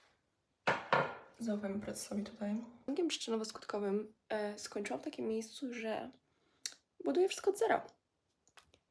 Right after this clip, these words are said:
Buduję całe moje życie, całą moją osobowość od zera, bo ta, która była teraz, mi się nie podoba. Nie przepadam za nią. Była przez chwilę, ale już może iść.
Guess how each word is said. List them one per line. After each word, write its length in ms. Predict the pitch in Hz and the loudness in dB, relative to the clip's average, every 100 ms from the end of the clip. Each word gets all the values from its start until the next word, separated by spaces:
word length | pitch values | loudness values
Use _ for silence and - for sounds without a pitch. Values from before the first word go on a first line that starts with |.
| - | -2
Buduję 400 | 220 208 196 196 | 8 10 10 2
całe 560 | - 208 208 214 214 | -2 0 2 0 -2
moje 300 | 208 208 208 | -2 0 0
życie, 200 | 202 208 | 0 -2
całą 220 | 202 214 202 | -4 0 2
moją 200 | 190 196 | 2 0
osobowość 520 | - 220 208 196 196 | -4 -2 0 0 -2
od 140 | 208 | -6
zera, 340 | 202 208 208 202 | -4 -2 -2 -2
bo 340 | 202 196 196 - - - - _ | -2 -2 -2 -6 -20 -20 -20 _
ta, 100 | 294 | 0
która 240 | 285 285 | 4 2
była 160 | 269 277 | 4 4
teraz, 280 | 277 254 247 | 2 0 0
mi 80 | |
się 140 | 220 202 | 0 4
nie 80 | 190 | 4
podoba. 460 | 196 190 196 196 - _ - _ _ _ _ _ _ - | 4 2 0 -4 -6 _ -20 _ _ _ _ _ _ -2
Nie 120 | 277 | 0
przepadam 420 | 302 285 220 214 208 | 2 4 6 6 4
za 100 | 202 | 2
nią. 300 | 202 202 208 - _ _ - - | 4 2 0 -6 _ _ -20 -6
Była 300 | 214 240 320 | 2 4 4
przez 200 | - - | 2 -4
chwilę, 320 | - - 339 415 453 - | -4 2 4 6 2 -2
ale 140 | - 294 | 4 6
już 280 | 277 - - | 6 2 0
może 380 | 220 202 - - _ _ _ _ _ _ _ | 2 2 0 -4 _ _ _ _ _ _ _
iść. 420 | - 120 - - | -4 0 0 -2